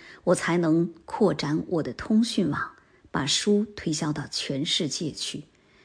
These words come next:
以致发行外文版。她坐在我的床前，在昏暗的灯光下笔录，她录得比我讲得还快，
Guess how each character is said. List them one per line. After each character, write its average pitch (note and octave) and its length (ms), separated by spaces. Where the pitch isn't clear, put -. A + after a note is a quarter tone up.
以 G3 100
致 G3+ 200
发 A#3 240
行 F3+ 440
外 F3 180
文 D3 220
版。 - 140
她 - 160
坐 D#3 360
在 D#3 340
我 - 120
的 D#3 100
床 D3+ 340
前， C#3+ 460
在 A3 180
昏 C4 300
暗 A#3 180
的 D3 100
灯 A#3+ 280
光 A#3+ 240
下 - 340
笔 D3+ 160
录， E3+ 240
她 F3+ 220
录 F3+ 260
得 A2+ 240
比 G#3+ 120
我 A#3+ 120
讲 - 360
得 - 240
还 - 340
快， - 440